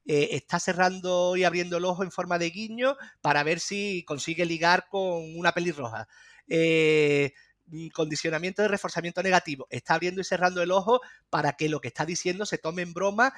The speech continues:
y no tenga consecuencias. Está siguiendo una indicación de que le digan, "Cuando yo diga ya, abre y cierra el ojo". Está realizando una conducta imitativa generalizada que han dicho, "Haz lo que yo hago". Está realizando una conducta imitativa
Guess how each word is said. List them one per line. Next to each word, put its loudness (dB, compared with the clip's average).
y -4
no -2
tenga 0
consecuencias. -4
Está 2
siguiendo -2
una 0
indicación 0
de 2
que -4
le 0
digan, -2
"Cuando -2
yo -6
diga 0
ya, 6
abre 6
y 0
cierra 4
el 2
ojo". -2
Está 4
realizando 2
una -2
conducta -4
imitativa -4
generalizada 2
que 4
han 0
dicho, -6
"Haz 6
lo 0
que 0
yo 2
hago". 6
Está 0
realizando 0
una 0
conducta -8
imitativa -2